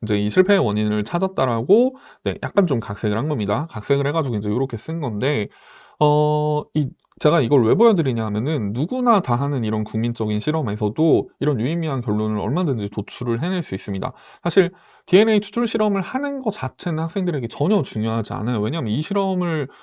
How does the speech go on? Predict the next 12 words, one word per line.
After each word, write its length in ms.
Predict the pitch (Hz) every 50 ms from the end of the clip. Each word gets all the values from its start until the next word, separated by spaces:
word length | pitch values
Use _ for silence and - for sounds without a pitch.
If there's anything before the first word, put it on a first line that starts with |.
| - _ _
뭐, 80 | 107 98
나중에 400 | 107 110 139 175 190 180 160 131
뭐, 200 | 113 104 107 104
의사가 220 | 127 139 175 170 147
돼서 260 | 123 117 113 - 110
할 140 | 117 175 175
것도 220 | _ 160 - 110
아니고, 540 | 104 104 113 135 151 131 107 104 104 101 107
생명과학 680 | 123 175 180 185 180 165 143 131 123 117 113 113 110
뭐, 320 | 104 101 101 101 101 101 98 101 _
돼가지고 720 | - 110 107 117 120 120 107 95 104 107 110 104 95 - - - - - - _ _
뭐, 280 | 98 95 95 95 -